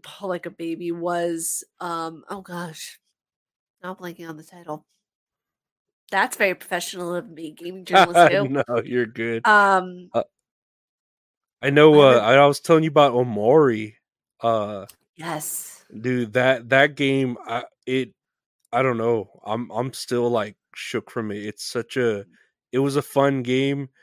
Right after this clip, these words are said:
Speaker 2: but the ending is like, "Wow, this is,"
Speaker 1: Yeah.
Speaker 2: I don't know. This is, I, I don't wanna spoil it, but it's,
Speaker 1: I
Speaker 2: it's,
Speaker 1: remembered,
Speaker 2: uh,
Speaker 1: I
Speaker 2: you were,
Speaker 1: remembered
Speaker 2: it
Speaker 1: Final, Final Fantasy Crisis Core and Final Fantasy sixteen.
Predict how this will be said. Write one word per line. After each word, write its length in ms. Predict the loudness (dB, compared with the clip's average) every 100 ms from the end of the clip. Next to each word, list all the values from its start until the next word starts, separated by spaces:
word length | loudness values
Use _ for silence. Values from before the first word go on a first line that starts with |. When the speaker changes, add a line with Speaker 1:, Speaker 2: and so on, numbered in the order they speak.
| _ _
Speaker 2:
but 140 | -6 -4
the 220 | -6 -6
ending 360 | -4 -4 -4 -6
is 200 | -6 -8
like, 160 | -8 -12 _ _
"Wow, 680 | -20 -16 -14 -16 -18 -18 -14
this 220 | -12 -12
is," 440 | -12 -12 -12 -12 -16
Speaker 1:
Yeah. 60 | _ _ _ _ _ _ _
Speaker 2:
I 60 | -4
don't 140 | -4
know. 240 | -2 -6 -8 _
This 240 | -18 -14 -12
is, 280 | -12 -12 -12
I, 240 | -6 2
I 40 |
don't 120 | 4 4
wanna 160 | 4
spoil 360 | 0 2 4 4
it, 120 | 2
but 100 | -2
it's, 480 | -4 -6 -10 -10 -14 _ _ _ _ 2
Speaker 1:
I 40 |
Speaker 2:
it's, 300 | 4 4 4
Speaker 1:
remembered, 20 |
Speaker 2:
uh, 340 | 6 6 4 0 -8 _ _ _ _ _ _
Speaker 1:
I 60 | -4
Speaker 2:
you 40 | 0 4
were, 120 | 4
Speaker 1:
remembered 160 | 4 0
Speaker 2:
it 160 | -4 -4 _ -10
Speaker 1:
Final, 220 | -8 -6
Final 220 | 0 2
Fantasy 380 | 2 -2 -2 -6
Crisis 420 | -4 -4 -4 -6
Core 420 | -6 0 2 4 2 -4
and 340 | -6 -6 -8
Final 200 | -8 -8
Fantasy 300 | -8 -10 -10
sixteen. 480 | -14 -14 -20 -20 -20